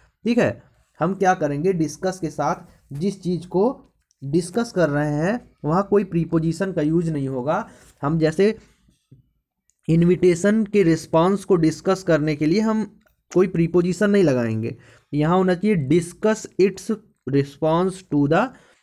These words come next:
invitation, ठीक है ना। डिस्कस, किसी मैटर को डिस्कस करते हैं तो होता है discuss the matter, discuss the matter।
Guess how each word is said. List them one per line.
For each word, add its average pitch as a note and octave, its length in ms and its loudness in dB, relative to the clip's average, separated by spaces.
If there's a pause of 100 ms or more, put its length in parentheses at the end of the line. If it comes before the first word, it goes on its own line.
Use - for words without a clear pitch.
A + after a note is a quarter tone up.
(140)
invitation, F3 680 2 (280)
ठीक F#3+ 160 0
है G#3 80 4
ना। G3+ 220 0 (320)
डिस्कस, F#3+ 640 -2
किसी F3 280 -2
मैटर D#3 400 2
को F3+ 140 2
डिस्कस D3 440 -2
करते C#3 300 -4
हैं G#3 160 0
तो G3 120 -2
होता D3 300 0
है E3+ 160 -2
discuss D3+ 500 -2
the E3+ 160 0
matter, F3 380 0 (920)
discuss D3+ 760 -2 (540)
the C#3 300 0 (720)
matter। E3 540 2